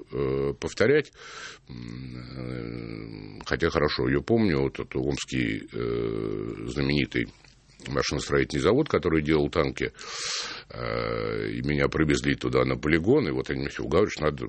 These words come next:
надо ещё заказывать. Я поехал, меня повезли на полигон, показали действительно замечательные танки, которые прыгают, в воздухе стреляют, там только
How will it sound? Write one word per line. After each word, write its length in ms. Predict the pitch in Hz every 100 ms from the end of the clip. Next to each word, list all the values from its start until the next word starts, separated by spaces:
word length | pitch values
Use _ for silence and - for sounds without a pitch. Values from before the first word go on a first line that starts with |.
| -
надо 220 | - 76 76
ещё 260 | - 107
заказывать. 720 | 82 82 76 58 58 50 - - - _ - - - - _ - _ - -
Я 160 | 62
поехал, 720 | 67 82 131 160 123 92 78 62
меня 240 | 76 69
повезли 400 | 67 73 67 67
на 140 | 67 65
полигон, 420 | 78 87 139 147
показали 420 | - 80 82 80
действительно 560 | 69 - 92 95 69 -
замечательные 580 | 65 67 - - - 60
танки, 320 | 117 123 -
которые 400 | - - 62 65
прыгают, 460 | - 123 95 80 60
в 80 |
воздухе 420 | 65 73 60 - 62
стреляют, 560 | - 76 101 117 80
там 160 | - 64
только 220 | 73 -